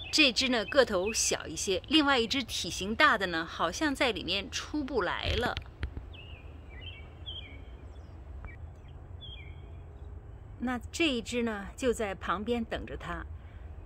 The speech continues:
那这只趴着的地方呢，里面就是那一只。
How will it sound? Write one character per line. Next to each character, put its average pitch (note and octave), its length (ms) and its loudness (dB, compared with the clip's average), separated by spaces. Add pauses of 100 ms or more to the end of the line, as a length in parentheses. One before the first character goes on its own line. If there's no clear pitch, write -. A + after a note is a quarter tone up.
(140)
那 C#4 160 4
这 D4+ 200 6
只 B3+ 140 0
趴 D4+ 400 6
着 D4 100 6
的 G#3 120 6
地 A3+ 260 -2
方 G#3 320 2
呢， E3 220 -4 (500)
里 G3 220 0
面 B3 280 6
就 B3+ 140 2
是 A3 140 -2
那 G#3+ 120 0
一 F#3 160 -4
只。 F3 360 -4